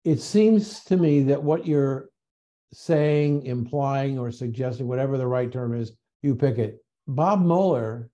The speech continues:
decided he was going to be the most powerful man in the country who wasn't elected. He, he took it upon himself that he decided,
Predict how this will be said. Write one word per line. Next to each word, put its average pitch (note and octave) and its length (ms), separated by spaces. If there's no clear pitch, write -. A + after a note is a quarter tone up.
decided D3+ 480
he D3+ 140
was D3 160
going C#3+ 340
to C#3 80
be C#3 300
the C#3 200
most C#3 380
powerful C#3 400
man B2+ 560
in C3+ 160
the C3 100
country B2+ 480
who A#2+ 180
wasn't C3 380
elected. B2 500
He, F3+ 500
he E3 200
took F3+ 200
it F#3 80
upon E3 300
himself D#3 500
that D#3 180
he E3 300
decided, D3 880